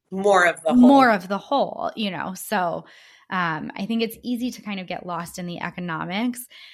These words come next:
Speaker 2: It's, it reminds me a little bit of, like, the princess and the pea, right? Like, the
Speaker 1: Yes.
Speaker 2: mental load sort of feels like the pea. <laughs>
Speaker 1: Mm-hmm. And we can add all the mattresses we
Speaker 2: <laughs>
Speaker 1: want. We're still gonna feel that pea.
Speaker 2: Right,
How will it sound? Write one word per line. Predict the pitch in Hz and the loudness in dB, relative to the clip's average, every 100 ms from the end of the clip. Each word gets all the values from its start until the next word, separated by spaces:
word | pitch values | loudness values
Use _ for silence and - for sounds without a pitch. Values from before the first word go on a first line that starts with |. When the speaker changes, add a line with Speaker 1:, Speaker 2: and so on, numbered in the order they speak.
| _ _ _ - 190 _ - | _ _ _ -20 -20 _ -4
Speaker 2:
It's, | 226 220 - - | -4 -4 -10 -6
it | 226 | -2
reminds | 226 208 214 233 | 0 0 -2 -2
me | 262 | -2
a | |
little | 214 190 | -2 -4
bit | 196 | -2
of, | 196 175 | -4 -4
like, | 175 - | -6 -8
the | |
princess | 170 - 196 180 175 | -10 -8 -6 -6 -8
and | 175 160 | -8 -10
the | |
pea, | - - - - 202 160 _ _ | -12 -12 -14 -12 -14 -14 _ _
right? | 190 180 185 220 - | -6 -4 -4 -6 -6
Like, | 208 190 185 _ | -4 -4 -6 _
the | 202 226 | -2 0
Speaker 1:
Yes. | 208 | 2
Speaker 2:
mental | 214 240 240 208 | 0 -2 -4 0
load | 233 247 208 202 190 - | 0 0 -2 -4 -6 -10
sort | - 208 262 | -8 -4 -4
of | 302 _ | -6 _
feels | 208 247 233 208 208 | -8 -6 -4 -6 -6
like | 185 175 170 180 - _ _ | -6 -6 -8 -10 -16 _ _
the | 185 180 | -14 -10
pea. | 185 - - 233 185 202 220 - | -10 -12 -10 -8 -8 -2 -2 -2
<laughs> | - - - - 480 - 381 - _ - | -4 -12 -10 -8 -10 -10 -10 -10 _ -6
Speaker 1:
Mm-hmm. | 208 180 202 190 262 - - _ - - - | -4 -2 -2 -2 -4 -8 -20 _ -20 -20 -2
And | 214 | 2
we | 226 | 4
can | 330 254 | 2 0
add | 180 220 233 | 0 0 0
all | 175 190 | -2 -2
the | |
mattresses | 226 196 220 - - 233 190 | -4 -4 -6 -8 -12 -8 -6
we | 185 175 | -6 -6
Speaker 2:
<laughs> | |
Speaker 1:
want. | 190 208 147 | -4 -6 -8
We're | 175 | -14
still | - 220 226 | -8 -6 -4
gonna | 247 226 | -6 -6
feel | 240 226 | -6 -2
that | 214 196 190 | 0 -2 -2
pea. | 240 254 233 | -4 -4 0
Speaker 2:
Right, | 311 285 254 240 - | 2 2 0 -4 -6